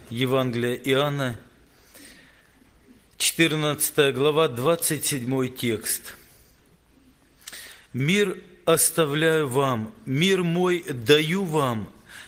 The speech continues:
не так, как мир дает, я даю вам. Мир оставляю вам, мир даю вам".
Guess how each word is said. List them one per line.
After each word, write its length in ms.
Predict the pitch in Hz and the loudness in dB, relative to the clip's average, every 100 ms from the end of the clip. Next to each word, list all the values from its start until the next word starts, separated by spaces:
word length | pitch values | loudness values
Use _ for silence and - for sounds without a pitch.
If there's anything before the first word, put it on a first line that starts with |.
| - | -4
не 200 | 131 175 | 0 0
так, 420 | 175 208 214 214 | 2 2 2 0
как 260 | 196 185 156 | -2 -2 -2
мир 320 | 170 175 135 - - - _ _ _ _ _ _ _ _ _ _ - | 0 0 -2 -10 -20 -20 _ _ _ _ _ _ _ _ _ _ -16
дает, 580 | 110 160 160 151 - - - - | -2 0 2 0 -4 -12 -20 -10
я 340 | 113 104 165 185 | -6 2 2 2
даю 500 | 151 160 151 135 123 - - | 0 -2 -2 -4 -6 -16 -14
вам. 520 | 110 113 113 98 - - _ _ _ _ _ _ _ - - - - - - | -4 0 0 -2 -8 -16 _ _ _ _ _ _ _ -20 -20 -20 -20 -20 -8
Мир 480 | 113 156 202 170 147 - _ _ _ - | 0 2 2 -2 -10 -20 _ _ _ -4
оставляю 760 | 147 - 151 135 135 135 131 | -2 0 0 0 0 0 0
вам, 420 | 117 123 113 110 - | 0 0 -2 -6 -10
мир 480 | 120 117 131 147 127 | -6 -2 0 -2 -8
даю 460 | 123 110 113 104 107 | -12 -4 -2 -2 -4
вам". 400 | 98 101 90 87 | -4 -4 -6 -12